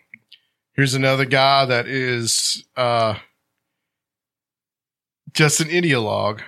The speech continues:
This time, though, on the far black, the far side of black nationalism. And he decided that he was gonna,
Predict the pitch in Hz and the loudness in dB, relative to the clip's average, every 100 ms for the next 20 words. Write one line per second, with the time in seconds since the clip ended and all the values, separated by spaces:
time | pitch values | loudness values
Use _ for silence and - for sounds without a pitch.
0 | - _ _ _ _ - 135 127 - 131 | -20 _ _ _ _ -4 -2 -2 0 2
1 | 127 123 127 123 120 113 110 - 123 127 | 2 0 0 0 0 -2 -4 -4 0 2
2 | 123 117 120 120 123 127 _ - 123 139 | 0 -2 0 2 2 0 _ -12 -2 2
3 | 131 131 131 139 127 120 110 117 113 127 | 4 4 2 4 4 4 2 2 2 2
4 | 143 127 123 110 98 95 - - _ _ | 0 0 0 -4 -10 -10 -14 -18 _ _
5 | _ _ _ _ _ _ _ _ 113 113 | _ _ _ _ _ _ _ _ -4 -2
6 | 107 117 117 - 123 120 117 117 120 120 | -2 -2 -2 2 2 2 -2 -2 -4 -4
7 | 120 127 123 | -4 -2 -2